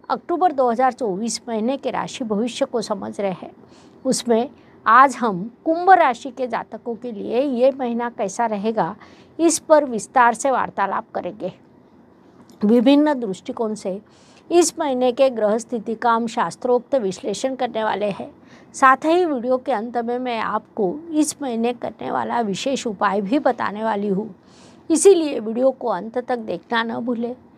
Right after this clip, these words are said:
एक और महत्वपूर्ण बात है कि हम विभिन्न दृष्टियों से ये महीना आपके लिए कैसा रहेगा,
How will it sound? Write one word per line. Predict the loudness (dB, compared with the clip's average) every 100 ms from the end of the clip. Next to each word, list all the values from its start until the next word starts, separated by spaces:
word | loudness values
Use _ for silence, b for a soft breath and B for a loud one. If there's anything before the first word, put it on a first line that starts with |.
| B B 0
एक | 2 8 8
और | 8
महत्वपूर्ण | 6 -2 -2 -6 -6 -8 -6 -4
बात | -2 -2 -6
है | -10 -12 b b _ 4
कि |
हम | 4 4 0
विभिन्न | -2 -2 0 0 0
दृष्टियों | -4 -8 -10 -6 -6
से | -4 -2
ये | -2 2 0
महीना | 2 -4 -2 -2
आपके | 0 2 0 -2 -8 -6
लिए | -4 -4
कैसा | -4 -8 -2 0
रहेगा, | 0 -4 -4 -4